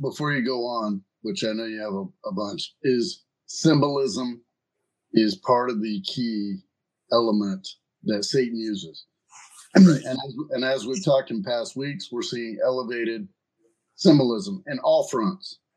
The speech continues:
Speaker 1: I mean, some of it's blatant, some of it's very subtle. So, I mean, it's, it's in cartoons, it's in T V shows, it's in commercials. You know, now it's around the world. It's not just, you know,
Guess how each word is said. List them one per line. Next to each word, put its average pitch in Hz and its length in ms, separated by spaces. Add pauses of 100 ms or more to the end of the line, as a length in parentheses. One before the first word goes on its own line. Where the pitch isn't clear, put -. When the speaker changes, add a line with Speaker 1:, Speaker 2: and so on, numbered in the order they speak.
(320)
Speaker 1:
I 123 40
mean, 120 340
some 156 240
of 131 100
it's 107 140
blatant, 135 580 (140)
some 127 260
of 123 60
it's 95 120
very 107 240
subtle. 131 560 (480)
So, 131 180
I - 140
mean, 135 200
it's, 135 200 (140)
it's - 180
in 117 140
cartoons, 127 720
it's 95 140
in 104 120
T 131 200
V 120 100
shows, 110 380
it's 98 180
in 101 100
commercials. 127 720 (360)
You 113 120
know, 110 280 (200)
now 143 360
it's 101 200 (120)
around 127 320
the 101 80
world. 92 320
It's 120 160
not 151 180
just, 135 300 (100)
you 131 100
know, 98 300